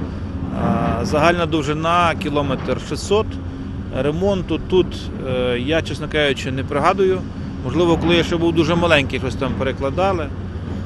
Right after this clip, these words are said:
Е, роботи ми почали навіть скоріше, тому що погода дала таку можливість. Плануємо до кінця, е, літа, е, весь об'єм основних робіт завершити. Мова йде повністю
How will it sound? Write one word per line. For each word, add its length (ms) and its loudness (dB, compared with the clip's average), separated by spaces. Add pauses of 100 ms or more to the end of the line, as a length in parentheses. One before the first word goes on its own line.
(440)
Е, 320 -2
роботи 400 0
ми 120 -2
почали 400 0
навіть 300 0
скоріше, 640 0
тому 200 -4
що 140 -4
погода 1120 4
дала 240 4
таку 260 -4
можливість. 560 0 (380)
Плануємо 580 2
до 200 2
кінця, 760 4 (460)
е, 60 -2
літа, 500 2 (360)
е, 20 -2
весь 460 0 (100)
об'єм 380 0 (140)
основних 300 -2
робіт 260 0
завершити. 520 0
Мова 280 4
йде 200 2
повністю 580 0